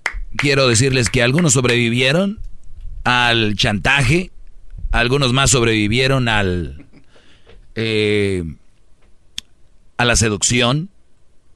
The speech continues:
algunos más sobrevivieron al, al, a la historia de esa mujer que les dijo que,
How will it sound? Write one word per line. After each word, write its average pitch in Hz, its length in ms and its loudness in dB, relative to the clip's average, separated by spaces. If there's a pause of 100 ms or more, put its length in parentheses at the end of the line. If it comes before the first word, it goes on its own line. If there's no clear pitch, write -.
(180)
algunos 120 420 0
más - 440 0 (1500)
sobrevivieron 120 1040 0 (760)
al, 110 460 2
al, 117 340 0
a 117 80 -2
la 113 120 2
historia 131 580 2
de 120 60 2
esa 117 180 2
mujer 113 460 0
que 113 120 0
les 107 140 0
dijo 113 240 2
que, 95 420 -2